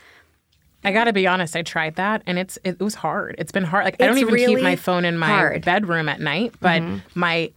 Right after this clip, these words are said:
Speaker 1: immediate thing to do is I
Speaker 2: Is
Speaker 1: go
Speaker 2: grab.
Speaker 1: grab my phone to meditate.
Speaker 2: Mm-hmm.
Speaker 1: And so it's like, that's in my mind. But even though it's meditation, I'm like, "Wait, no, I have to look at a plant." <laughs>
Speaker 2: I, yeah, my husband looked at me the other day and he was like, "Hey, Mia, like, uh, you've,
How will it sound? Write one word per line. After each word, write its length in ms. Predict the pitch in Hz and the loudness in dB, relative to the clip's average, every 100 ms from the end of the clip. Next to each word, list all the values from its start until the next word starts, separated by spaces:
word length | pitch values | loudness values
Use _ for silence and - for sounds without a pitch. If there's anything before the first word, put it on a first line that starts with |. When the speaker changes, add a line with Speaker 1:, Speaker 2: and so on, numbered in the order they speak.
| - | -2
Speaker 1:
immediate 840 | 185 175 190 226 262 208 147 - - _ | 2 4 4 6 4 4 2 -2 -6 _
thing 220 | - 175 165 | -2 0 -2
to 120 | 175 | -4
do 300 | 156 156 190 | -2 0 0
is 100 | 175 | 0
I 40 | |
Speaker 2:
Is 80 | - | 0
Speaker 1:
go 60 | 165 | 2
Speaker 2:
grab. 100 | 175 | 2
Speaker 1:
grab 140 | 170 | 2
my 100 | 165 | 0
phone 220 | 160 156 | -2 -2
to 80 | 151 | -2
meditate. 600 | 151 160 151 - - - | 0 0 0 -2 -8 -8
Speaker 2:
Mm-hmm. 200 | - 190 | -4 0
Speaker 1:
And 320 | 170 165 175 175 | 0 2 0 2
so 160 | 175 | 2
it's 220 | 170 160 | 2 0
like, 180 | 160 156 - | -2 -2 -2
that's 300 | 160 160 - | -2 -2 -2
in 100 | 196 | 0
my 160 | 196 | 0
mind. 440 | 196 190 196 214 190 | 0 0 2 0 0
But 100 | 175 | 0
even 180 | 208 220 | 2 2
though 60 | |
it's 100 | 180 | 2
meditation, 420 | 185 170 196 214 202 | 0 0 0 0 0
I'm 40 | |
like, 120 | 190 | 2
"Wait, 160 | 254 240 | 0 2
no, 60 | |
I 40 | 247 | 0
have 80 | - | 0
to 60 | |
look 120 | 233 226 | 0 0
at 40 | |
a 20 | |
plant." 320 | 220 226 202 - 302 - | 0 0 0 0 -4 -4
<laughs> 180 | - - | -8 -2
Speaker 2:
I, 300 | - 185 170 | 2 2 2
yeah, 140 | 214 | 2
my 220 | 202 190 196 | 2 2 2
husband 360 | 240 262 196 | 0 2 2
looked 160 | 220 220 | 2 2
at 60 | 180 | 0
me 100 | 175 | 2
the 100 | 175 | 2
other 180 | 170 175 | 2 2
day 160 | 233 226 | 2 2
and 100 | 180 | 2
he 100 | 180 | 2
was 140 | 175 | 2
like, 160 | 175 165 | 0 0
"Hey, 400 | 202 349 349 208 | 0 2 2 2
Mia, 440 | 190 320 381 - | 2 4 2 0
like, 340 | - 147 - 180 | 0 -2 0 0
uh, 240 | 175 170 | 2 2
you've, 320 | 175 269 - | 2 -2 -4